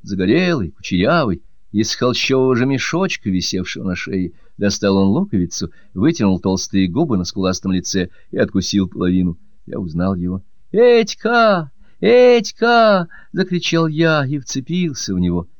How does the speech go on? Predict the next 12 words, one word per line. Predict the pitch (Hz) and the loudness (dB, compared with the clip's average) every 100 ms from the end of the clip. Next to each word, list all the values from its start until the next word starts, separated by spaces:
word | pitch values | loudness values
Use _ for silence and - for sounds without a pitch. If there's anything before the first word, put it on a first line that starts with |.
| - | -16
и | 98 | -4
поволок | 113 123 147 104 | 0 2 0 -4
к | |
дому, | 95 131 165 160 110 | -2 2 2 2 -2
плача. | - 98 139 135 - 101 - - | -2 0 0 -2 -6 -12 -16 -8
«Мама! | 139 240 262 247 214 147 117 | 0 2 4 4 4 0 0
Мама! | 127 220 233 220 160 - | 0 0 2 0 0 -2
Этька | 160 233 240 208 - | 0 2 2 0 -6
пришел!» | 185 180 - 165 131 - - - - - - | -6 -8 -6 -6 -6 -8 -20 -20 -20 -20 -18
Это | - | -8
был | 101 107 | 0 2
Эдик, | 127 156 113 85 | 2 0 -2 -4